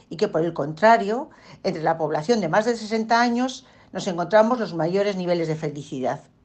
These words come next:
En cuarto lugar, las mujeres somos más felices que los hombres en nuestro entorno familiar, pero más infelices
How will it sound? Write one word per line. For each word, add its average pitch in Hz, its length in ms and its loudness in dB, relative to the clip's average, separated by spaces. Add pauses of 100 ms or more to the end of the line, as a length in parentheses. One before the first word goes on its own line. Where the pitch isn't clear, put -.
(120)
En 233 180 2
cuarto 311 300 4
lugar, 311 560 4
las 175 220 0
mujeres 247 680 0 (140)
somos 277 380 0
más 226 200 4
felices 208 380 -2
que 190 80 -6
los 185 200 -4
hombres 269 640 0 (160)
en 170 100 -2
nuestro 160 240 -6
entorno 190 300 0
familiar, 214 540 2 (280)
pero 226 160 2
más 302 220 0
infelices 269 680 -4